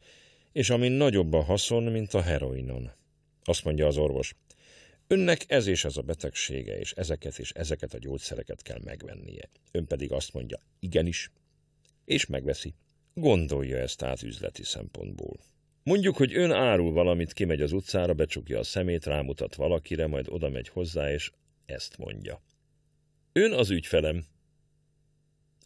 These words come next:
Ő az, és minden ellenkezés nélkül megvesz bármit, amit ön kínál. Bármit,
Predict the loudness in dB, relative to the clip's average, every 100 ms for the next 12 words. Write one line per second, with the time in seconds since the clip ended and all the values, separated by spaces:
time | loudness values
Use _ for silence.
0 | _ 2 4 4 2 0 -6 _ _ _
1 | -2 -2 0 0 2 4 4 2 0 0
2 | 0 0 -2 -2 -2 2 0 2 -2 -2
3 | -2 0 0 -2 -4 -2 -2 -2 -4 -8
4 | -8 -12 -16 _ _ _ _ _ _ -2
5 | 2 2 0 -4 -8